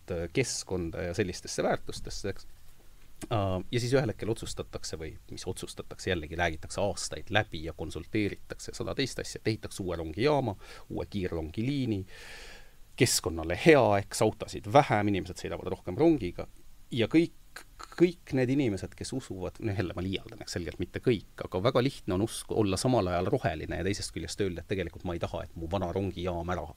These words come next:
äh, ku-, ku-, kuidagi ära lammutatakse ja midagi muud keskkonnasõbralikku asemele ehitatakse.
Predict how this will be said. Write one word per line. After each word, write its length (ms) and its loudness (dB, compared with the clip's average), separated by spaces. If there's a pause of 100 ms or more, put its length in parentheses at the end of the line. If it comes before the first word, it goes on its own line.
(120)
äh, 80 -4 (140)
ku-, 100 -2
ku-, 160 -14
kuidagi 320 -2
ära 160 2
lammutatakse 720 -4
ja 20 -4
midagi 320 -2
muud 280 -2
keskkonnasõbralikku 840 -4
asemele 320 -6
ehitatakse. 580 -16